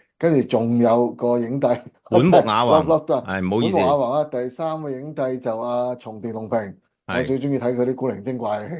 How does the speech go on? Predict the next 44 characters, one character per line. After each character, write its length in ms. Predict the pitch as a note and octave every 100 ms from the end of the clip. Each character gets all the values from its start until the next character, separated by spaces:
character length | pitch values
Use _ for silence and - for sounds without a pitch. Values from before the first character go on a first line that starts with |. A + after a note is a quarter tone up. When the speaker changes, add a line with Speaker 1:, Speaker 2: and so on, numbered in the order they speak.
| G#2
Speaker 1:
啦。 180 | A2 -
Speaker 2:
<laughs> 40 |
你 60 | B2+
鍾 360 | A#2 B2+ C#3
意， 20 | C3+ G#2+
Speaker 1:
噉 40 |
啊， 60 | G2
Speaker 2:
我 60 |
麻 120 | G2 F2
麻 120 | F#2+
地。 200 | B2+ A#2
Speaker 1:
我 80 | -
鍾 300 | F3+ E3+ E3
意 60 | C3+
啊， 180 | B2 A#2+
Speaker 2:
<laughs> 40 |
Speaker 1:
佢 200 | A#2 C#3
啲， 180 | D#3 D#3
佢 60 | -
啲 120 | C#3 D#3
古 120 | B2
古 120 | C#3
怪 160 | C#3 A#2
怪， 180 | A#2+ A#2
毒， 240 | - - _
毒， 140 | - - _
毒 100 | -
L 160 | B2+ C3+
噉 260 | F#2 G2 A#2+
樣， 180 | A2+ A#2+
但 200 | G2 G2
係 40 |
佢 80 | G#2+
又 140 | G2+ F#2
怪， 340 | - G2+ G2+
好 260 | F2+ D3+ F3+
演 200 | D3 D#3
技 80 | B2
啊， 160 | A2
佢 80 | A2+
啊。 240 | A2+ A#2+ - - -
Speaker 2:
係。 100 | F#2
Speaker 1:
噉 140 | G3+
就 460 | E3 A#2+ B2+ C3 -